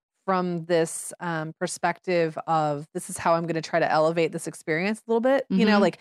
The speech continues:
Speaker 2: Yes.
Speaker 1: "What's the story I can tell about
Speaker 2: Yeah.
Speaker 1: my life as
Speaker 2: Yeah.
Speaker 1: a mom that's not misery and, and
Speaker 2: Yes.
Speaker 1: stress and
Speaker 2: Yes.
Speaker 1: just tired all the time?"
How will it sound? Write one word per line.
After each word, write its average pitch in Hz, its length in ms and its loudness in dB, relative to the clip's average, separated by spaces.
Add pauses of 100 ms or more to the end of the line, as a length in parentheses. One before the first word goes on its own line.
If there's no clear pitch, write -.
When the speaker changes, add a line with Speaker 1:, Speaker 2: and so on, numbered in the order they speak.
Speaker 2:
Yes. 196 200 4
Speaker 1:
"What's 220 200 4
the 226 100 2
story 208 440 4
I 190 80 6
can 294 120 4
tell 349 180 6
about 254 180 6
Speaker 2:
Yeah. 180 60 4
Speaker 1:
my 180 80 4
life 170 260 4
as 196 80 2
Speaker 2:
Yeah. 269 200 6
Speaker 1:
a 160 40 4
mom 175 220 2
that's 170 220 2
not 165 300 2
misery 170 500 2
and, 156 240 -2
and 143 80 -4
Speaker 2:
Yes. 208 280 4
Speaker 1:
stress 175 380 0
and 165 260 -2
Speaker 2:
Yes. 175 200 0
Speaker 1:
just 180 120 -2
tired 170 240 2
all 180 60 2
the 196 60 0
time?" 262 220 -2